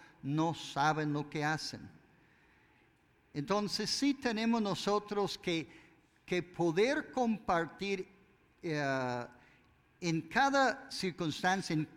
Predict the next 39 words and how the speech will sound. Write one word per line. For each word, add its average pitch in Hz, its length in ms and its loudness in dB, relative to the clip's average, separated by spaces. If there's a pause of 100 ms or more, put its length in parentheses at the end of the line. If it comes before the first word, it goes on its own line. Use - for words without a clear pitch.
cada 269 340 4 (120)
ejemplo. 180 760 0 (1000)
Si - 160 -4
es 262 160 2
una 262 200 6
persona 240 540 2 (400)
que 180 140 4
viene 233 400 2
y 180 120 0
se 175 200 -2
nota 185 440 2
que 160 160 -6
conoce 196 520 -2
la 160 100 0
palabra 175 560 2
de 147 140 -2
Dios, 180 260 0
hay 147 60 0
muchos 185 520 0
que 156 120 -6
son 170 240 -2
así, 202 260 -4 (340)
que 139 140 -4
son 190 260 0
de 175 80 2
una 185 200 2
iglesia 180 400 0
a - 20 2
otra 185 220 -2
y 156 80 0
a 147 80 0
por, 135 340 -2
por 165 140 2
eso 175 260 0
van 151 200 4
a - 20 0
iglesia 156 440 -2
a 139 60 0
iglesia. 165 460 -2